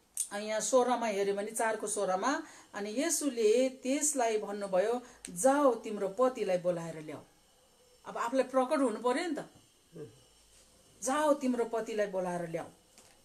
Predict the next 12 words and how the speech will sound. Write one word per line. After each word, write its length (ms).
अनि 240
त्यस 380
स्त्रीले 420
भनी, 440
"मेरो 220
पति 320
छैन।" 420
मैले 200
अघि 160
नै 100
कारण 420
छ 100